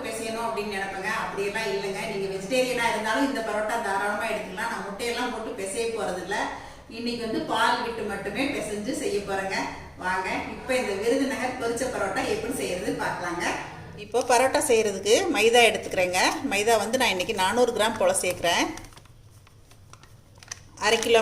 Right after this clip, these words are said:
மைதால நான் ஒரு நூறு கிராம் மீதி வச்சுட்டேங்க. நானூறு கிராம் மட்டும் இதுல சேர்த்துருக்கேன். தேவையான உப்பு சேர்த்துக்கலாங்க. ஒரு ரெண்டு சிட்டிகை சமையல் சோடா சேர்த்துக்கலாங்க. ஒரு டீஸ்பூன் சுகர் சேர்த்துக்கலாம்.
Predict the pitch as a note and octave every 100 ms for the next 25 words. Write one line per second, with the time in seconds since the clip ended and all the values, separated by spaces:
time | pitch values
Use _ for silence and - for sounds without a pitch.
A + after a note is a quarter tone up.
0 | G#3+ A#3+ B3+ A3+ D4 E4 A3+ G3 G3+ A#3+
1 | B3+ A3 C4 A3 A3+ A3+ F#3+ F#3 - G#3+
2 | F#3 B3 - - - - F#3+ A3 A#3+ A3+
3 | A3 A#3+ G3+ A3+ G#3+ F3 F3+ E3 - -
4 | A3+ E4 - - - - - - - -
5 | - G#3 G#3 G#3 A#3+ G#3 - B3 G3+ -
6 | F3+ A3+ B3 B3 F#4 - - - - -
7 | - - - - - - - - - G3+
8 | G#3+ G3+ A3+ D4 D4 C#4+ C4+ D#4+ G4 -
9 | A3+ B3+ B3+ A3+ A3 - G3 - E3+ D#3
10 | F3 D#4+ - - - - - - - -
11 | - - - - - - - - - A#3
12 | C4+ D4 C#4 - D#4+ G4 A3 G#3+ A3+ G3
13 | D#3 - F3+ F#4+